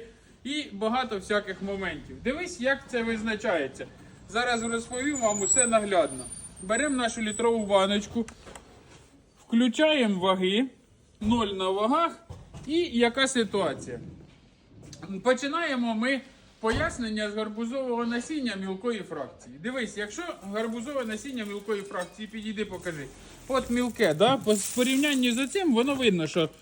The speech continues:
значно мілкіше. Гарбузове насіння мілкої фракції має бути в літровій банці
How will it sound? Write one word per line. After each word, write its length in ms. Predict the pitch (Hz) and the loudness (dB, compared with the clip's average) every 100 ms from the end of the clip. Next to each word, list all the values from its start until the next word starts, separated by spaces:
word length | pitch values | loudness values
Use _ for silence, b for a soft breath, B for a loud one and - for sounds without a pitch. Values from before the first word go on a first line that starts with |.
| B B B | B B B
значно 460 | 170 226 269 247 220 | -2 0 2 2 2
мілкіше. 540 | 208 196 151 143 143 | 4 2 0 -6 -4
Гарбузове 560 | 160 240 262 285 359 277 | -2 0 0 0 0 0
насіння 460 | 233 - 214 214 | -2 -2 -2 -2
мілкої 440 | 214 233 226 311 269 | -2 -4 -6 -8 -8
фракції 560 | - 196 196 - 220 | -6 -6 -6 -8 -6
має 380 | 214 240 285 220 | -4 -4 -2 -2
бути 460 | 190 220 233 - 156 | -2 -4 -6 -6 -10
в 120 | 156 | -8
літровій 460 | 185 185 220 202 202 | -8 -4 -4 -2 -4
банці 420 | 269 302 - | -4 -6 -8